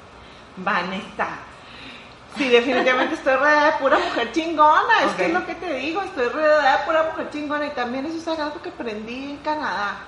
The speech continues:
Speaker 1: el
Speaker 2: Ok.
Speaker 1: trabajo en equipo, eso
Speaker 2: Ok.
Speaker 1: sí es algo que, que,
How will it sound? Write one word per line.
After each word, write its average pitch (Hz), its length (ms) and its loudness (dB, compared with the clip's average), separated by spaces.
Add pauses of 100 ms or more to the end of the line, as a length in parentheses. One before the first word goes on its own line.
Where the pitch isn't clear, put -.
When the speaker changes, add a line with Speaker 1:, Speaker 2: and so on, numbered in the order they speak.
Speaker 1:
el 208 100 -8
Speaker 2:
Ok. 196 60 -12
Speaker 1:
trabajo 233 460 2
en 269 120 -6
equipo, 233 640 -10 (180)
eso - 180 -10
Speaker 2:
Ok. - 140 -14
Speaker 1:
sí 285 180 -8
es 302 120 -10
algo 269 300 -2
que, 254 240 -8 (100)
que, 226 240 -4